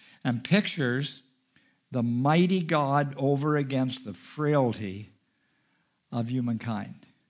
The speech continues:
Compared to God, we're pretty frail, but he's for us, not against us. In Genesis, uh, this name for God is used most often when God's servants are in much trouble and need reassurance.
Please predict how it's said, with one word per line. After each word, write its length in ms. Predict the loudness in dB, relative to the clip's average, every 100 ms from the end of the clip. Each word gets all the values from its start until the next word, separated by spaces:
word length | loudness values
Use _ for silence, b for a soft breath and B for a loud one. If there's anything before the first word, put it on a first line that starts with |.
| _ _ _
Compared 400 | -12 0 2 4
to 60 | 0
God, 340 | 0 0 0
we're 120 | -4 -4
pretty 240 | -4 -4
frail, 420 | -6 -6 -6 -8 B B _
but 160 | -4 -2
he's 180 | -4 -6
for 300 | -10 -8 -10
us, 200 | -14 -12
not 160 | -8 -6
against 420 | -6 -10 -12 -18
us. 320 | -20 -20 -20 -20 _ _ _ b b
In 180 | 2 2
Genesis, 760 | 6 6 8 6 4 0 0 -4 B B
uh, 160 | 2 2
this 240 | 4 0
name 280 | 2 2 2
for 160 | 0 0
God 280 | 2 4 2
is 180 | 2
used 240 | 2 2 2
most 300 | 0 2 2
often 640 | 4 4 2 -2 -2 -2
when 180 | -2 2
God's 320 | 4 2 2
servants 580 | -2 2 4 4 0 0
are 120 | 0 2
in 60 |
much 260 | 0 -2 -4
trouble 420 | 2 4 6 4
and 140 | 4 6
need 220 | 4 4
reassurance. 800 | 2 0 0 0 0 -2 -14